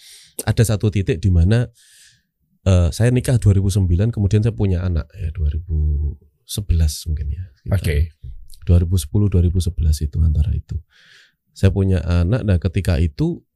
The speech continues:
Speaker 1: eh, di dua ribu dua belas awal ya, anak saya baru usia satu tahun. Kalau nggak salah itu. Eh, kan masih minum susu.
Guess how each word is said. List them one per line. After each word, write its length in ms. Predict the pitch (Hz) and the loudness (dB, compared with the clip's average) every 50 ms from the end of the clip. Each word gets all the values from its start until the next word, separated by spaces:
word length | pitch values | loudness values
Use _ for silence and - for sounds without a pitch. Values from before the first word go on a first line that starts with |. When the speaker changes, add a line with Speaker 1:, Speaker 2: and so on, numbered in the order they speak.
| _ - | _ 0
Speaker 1:
eh, 720 | 113 117 110 104 101 98 98 95 92 92 90 87 85 82 76 - _ _ _ _ _ _ _ _ _ - | 2 2 4 4 4 2 2 2 2 2 2 2 2 0 -2 -4 _ _ _ _ _ _ _ _ _ 0
di 160 | 117 107 101 - | 2 2 2 0
dua 300 | _ - 113 110 107 104 | _ 2 4 4 4 4
ribu 320 | 107 104 92 - - 107 | 2 0 2 2 2 2
dua 320 | 85 - 110 101 101 95 | 2 2 2 2 4 2
belas 320 | - - 104 101 98 92 - - | 2 2 2 2 2 0 -2 -6
awal 560 | - 127 135 139 135 120 98 87 85 78 73 73 | -6 -6 -4 -2 -2 0 0 2 2 2 2 0
ya, 200 | 73 76 76 78 - | 0 0 -2 -2 -2
anak 300 | - 90 87 85 80 87 | -4 -6 -6 -6 -6 -6
saya 160 | - 117 123 | -6 -6 -4
baru 240 | 117 104 90 90 90 | -2 -2 -2 -2 -2
usia 160 | 87 - 104 | -4 -2 -2
satu 320 | 98 - 98 87 - 95 | -2 -2 -2 -4 -4 -4
tahun. 480 | 80 - 90 85 80 78 78 76 76 85 - - _ _ _ _ _ _ _ _ _ | -6 -4 -4 -2 0 2 2 2 0 -2 -4 -10 _ _ _ _ _ _ _ _ _
Kalau 200 | _ - - 80 87 | _ -6 -2 0 2
nggak 140 | 82 78 80 | 2 2 2
salah 260 | 82 85 82 82 80 | 4 4 4 4 4
itu. 240 | 80 76 73 - 82 78 - _ _ _ _ - _ _ _ _ _ _ _ _ _ | 4 2 2 -2 -4 -6 -6 _ _ _ _ -20 _ _ _ _ _ _ _ _ _
Eh, 280 | - 98 95 92 92 | 0 2 2 2 2
kan 140 | 90 - 117 | 2 0 0
masih 300 | 131 131 120 110 - - | 0 2 0 0 0 0
minum 240 | 104 113 113 110 110 | 0 0 2 2 0
susu. 380 | 107 - 101 92 - - 87 80 | -2 -2 -4 -6 -4 -4 -4 -6